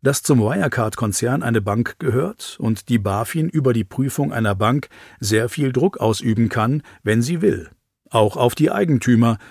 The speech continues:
also in diesem Fall die Wirecard A G. Wenn die Beamten bei einem Finanzinstitut einmarschieren,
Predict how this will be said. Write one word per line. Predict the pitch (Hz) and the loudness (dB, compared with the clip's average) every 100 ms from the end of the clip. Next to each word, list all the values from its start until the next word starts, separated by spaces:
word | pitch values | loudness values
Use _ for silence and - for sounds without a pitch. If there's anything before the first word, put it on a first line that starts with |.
| - - | -20 -12
also | - 160 170 | -2 2 4
in | 190 135 | 4 2
diesem | 131 143 160 | 2 0 0
Fall | 117 104 113 - | 2 0 0 -4
die | 175 160 | -4 -2
Wirecard | 208 113 98 110 95 - | 0 0 -2 -2 -4 -4
A | 104 | -4
G. | 104 95 71 _ _ _ _ _ _ _ _ _ _ | -4 -6 -8 _ _ _ _ _ _ _ _ _ _
Wenn | - 113 147 | 0 2 2
die | |
Beamten | 131 117 123 - 208 | 2 -2 -4 0 0
bei | 165 123 | 2 0
einem | 110 104 | 0 -2
Finanzinstitut | 107 113 143 165 - 151 - 151 | -2 -2 -2 -2 -2 -4 -4 -2
einmarschieren, | - 107 110 - 135 135 190 | 0 0 0 -2 -2 0 0